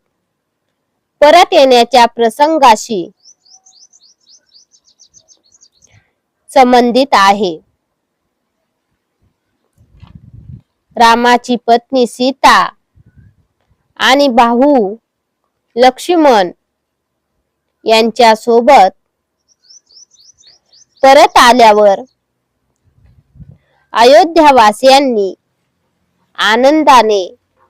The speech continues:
गुढी उभारली असल्याने या सणाला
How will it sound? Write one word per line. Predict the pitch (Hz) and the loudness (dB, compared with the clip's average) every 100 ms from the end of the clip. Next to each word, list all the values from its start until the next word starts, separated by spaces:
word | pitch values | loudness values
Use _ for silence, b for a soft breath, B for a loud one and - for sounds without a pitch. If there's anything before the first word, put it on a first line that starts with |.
| _ _ _ _ - | _ _ _ _ -10
गुढी | 208 254 311 | -2 0 2
उभारली | 339 254 240 220 233 | 0 2 2 2 2
असल्याने | 220 208 202 262 269 294 240 185 - _ _ _ _ _ _ _ _ _ _ _ _ _ _ _ _ _ _ _ _ _ | 2 2 -2 0 0 2 0 -4 -12 _ _ _ _ _ _ _ _ _ _ _ _ _ _ _ _ _ _ _ _ _
या | 233 247 277 | -2 0 0
सणाला | - 269 247 208 190 170 | 0 0 2 0 0 0